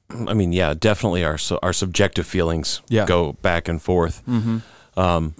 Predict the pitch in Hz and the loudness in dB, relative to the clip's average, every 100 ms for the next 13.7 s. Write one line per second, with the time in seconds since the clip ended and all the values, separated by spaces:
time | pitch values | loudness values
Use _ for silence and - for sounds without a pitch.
0 | - _ - 104 139 151 - - 117 98 | -18 _ 0 2 4 2 2 2 2 2
1 | 85 110 131 85 87 - - - 92 85 | 4 4 4 4 2 -2 -6 -4 -2 0
2 | 98 92 101 80 101 - 92 - 95 87 | 0 2 0 0 -4 -4 -8 -4 -2 0
3 | 90 - - 92 82 85 - 85 - 78 | -2 -4 -6 -2 -4 -4 -4 -4 -6 -8
4 | - - 113 - 87 69 69 78 - - | -10 -4 -2 -2 -2 -2 -4 -4 -6 -4
5 | - - 110 120 104 - - - _ - | -4 0 2 4 2 0 -6 -12 _ -20
6 | - - _ _ _ 95 90 80 71 - | -20 -20 _ _ _ 0 2 2 -2 -8
7 | _ _ _ - 113 110 107 87 73 - | _ _ _ 0 4 4 4 2 0 0
8 | 98 98 - 135 127 104 92 85 107 98 | 0 0 2 2 4 2 2 0 0 0
9 | - 90 82 - - _ _ _ _ _ | -2 -6 -6 -6 -10 _ _ _ _ _
10 | - 76 - _ _ 110 98 92 87 - | -12 -12 -12 _ _ 0 0 0 0 0
11 | 123 123 98 - 95 85 80 85 78 - | 2 4 2 0 -2 -2 -2 -4 -4 -2
12 | 90 78 82 107 95 80 - 82 82 82 | 0 0 2 2 0 -2 -2 -4 -2 -2
13 | 80 80 - 85 - - 82 | -2 -2 -2 -2 0 2 0